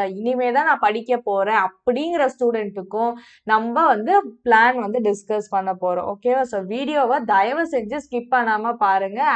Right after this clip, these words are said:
And வந்து வீடியோவை உங்க ஃப்ரெண்ட்ஸுக்கும் வந்து ஷேர் பண்ணுங்க. So that வந்து எல்லாருமே வந்து term and எக்ஸாமினேஷன்ஸை நல்லா பண்ணலாம். So, ஃபர்ஸ்ட் திங் வந்து நம்ம ஃபார்ட்டி டேஸுக்கான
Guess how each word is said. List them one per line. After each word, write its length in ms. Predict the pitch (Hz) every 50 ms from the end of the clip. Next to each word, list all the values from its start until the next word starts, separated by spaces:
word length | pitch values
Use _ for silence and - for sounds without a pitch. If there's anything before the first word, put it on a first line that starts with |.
| 208 208
And 220 | 240 277 302 277
வந்து 280 | 247 214 208 214 226 226
வீடியோவை 420 | 233 240 226 214 240 233 226 247 277
உங்க 180 | 254 233 202
ஃப்ரெண்ட்ஸுக்கும் 600 | 196 - 233 240 269 294 285 311 294 - 269 254
வந்து 180 | 220 214 214 233
ஷேர் 300 | 220 233 220 214 220 214
பண்ணுங்க. 320 | - 196 196 214 240 254 285
So 180 | 277 - 214 202 196
that 220 | 220 233 240 240 -
வந்து 280 | 208 196 190 202 240 370 392 381 - - - - - - 226
எல்லாருமே 540 | 240 262 320 349 370 359 349 311 302 320 330
வந்து 260 | 311 269 240 240 254 233
term 280 | 240 254 247 247 262 262
and 140 | 262 254 240
எக்ஸாமினேஷன்ஸை 840 | 220 208 196 202 220 220 214 208 196 190 190 185 190 190 190 247 262
நல்லா 340 | 240 214 196 190 202 220 220
பண்ணலாம். 500 | 220 - 202 196 196 190 190 190 185 185
So, 200 | 185 - 190 190
ஃபர்ஸ்ட் 520 | 190 - 277 294 320 349 359 349 349 - -
திங் 220 | 311 311 311 302
வந்து 240 | 277 240 220 214 247
நம்ம 280 | 285 269 233 220 240 294
ஃபார்ட்டி 440 | - - 254 254 254 262 247 254 285 277
டேஸுக்கான 540 | 247 226 220 220 208 208 202 202 196 202